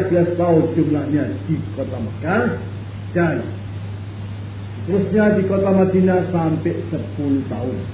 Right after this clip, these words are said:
Nah, jadi dengan penjelasan yang demikian ini, kita dapat mengetahui bahwa pokoknya Al-Quran diturunkan oleh Allah subhanahu wa taala tiga kali, ke Lauhul Mahfuz, ke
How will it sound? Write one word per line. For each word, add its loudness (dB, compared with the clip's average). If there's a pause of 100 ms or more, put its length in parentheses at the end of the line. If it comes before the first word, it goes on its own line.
(400)
Nah, -8
jadi 4 (560)
dengan 8 (920)
penjelasan 6
yang 6
demikian 4
ini, 2
kita 2
dapat 4
mengetahui 2
bahwa 4 (460)
pokoknya 2
Al-Quran -2
diturunkan 0
oleh 0
Allah 2
subhanahu -2
wa -4
taala 0
tiga 0 (160)
kali, 0 (320)
ke 6 (100)
Lauhul 2
Mahfuz, 4 (360)
ke 6